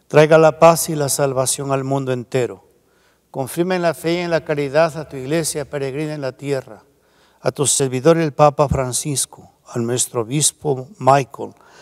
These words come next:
al orden episcopal, a los presbíteros y diáconos y a todo el pueblo redimido por ti.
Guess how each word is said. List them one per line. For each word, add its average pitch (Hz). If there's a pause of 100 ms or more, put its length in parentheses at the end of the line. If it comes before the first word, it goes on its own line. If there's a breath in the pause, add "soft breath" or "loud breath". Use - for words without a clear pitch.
(140 loud breath)
al 131
orden 180
episcopal, 151
a 151
los 139
presbíteros 135
y -
diáconos 123
y 117
a 107
todo 120
el 104
pueblo 120
redimido 110
por 101
ti. 101